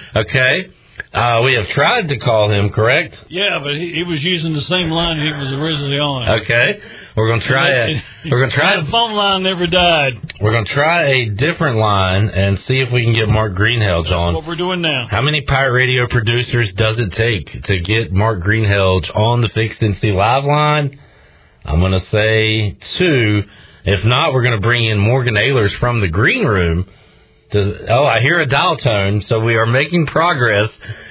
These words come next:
Speaker 1: This is
Speaker 2: Yeah, he's finally, he finally, um, cleared line one, so that's good.
Speaker 1: All right, we're making progress. This is the longest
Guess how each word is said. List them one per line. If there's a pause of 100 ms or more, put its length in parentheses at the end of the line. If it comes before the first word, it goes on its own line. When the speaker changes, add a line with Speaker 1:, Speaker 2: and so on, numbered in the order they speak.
Speaker 1:
This
is (840)
Speaker 2:
Yeah,
he's
finally,
he
finally,
um, (280)
cleared
line
one,
so
that's
good.
Speaker 1:
All
right,
we're
making
progress.
This
is
the
longest